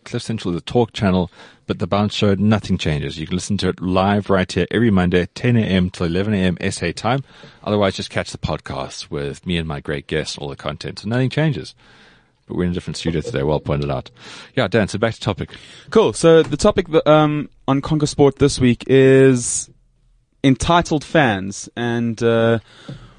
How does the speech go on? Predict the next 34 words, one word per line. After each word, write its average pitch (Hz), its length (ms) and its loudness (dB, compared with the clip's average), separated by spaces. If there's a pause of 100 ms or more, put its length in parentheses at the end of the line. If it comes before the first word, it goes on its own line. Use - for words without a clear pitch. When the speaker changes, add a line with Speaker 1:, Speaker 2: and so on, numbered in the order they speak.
(440)
Speaker 2:
why 139 400 2
successful 143 580 -2
legacies 123 640 2
breed 131 280 2
entitlement 131 600 0 (100)
amongst 110 340 -2
fans, 104 260 -4
but 120 160 -2
specifically 147 500 0
why 131 300 4
Springbok 139 480 2
fans 120 380 0
are 104 60 -4
delusional 101 600 -4 (720)
is, 113 360 -4
uh, 107 500 2
is 104 320 -2
what 110 100 2
I'm 110 80 0
tackling. 107 480 -4
And, 110 440 -4
um, 113 340 0 (580)
I - 60 -2
get 143 140 4
into 147 160 0
the 127 60 4
history 147 380 6
of, 120 360 4
of, 113 420 4
of 110 200 0 (280)
why 123 380 2
that 120 160 4
is, 107 360 0
and 110 480 -2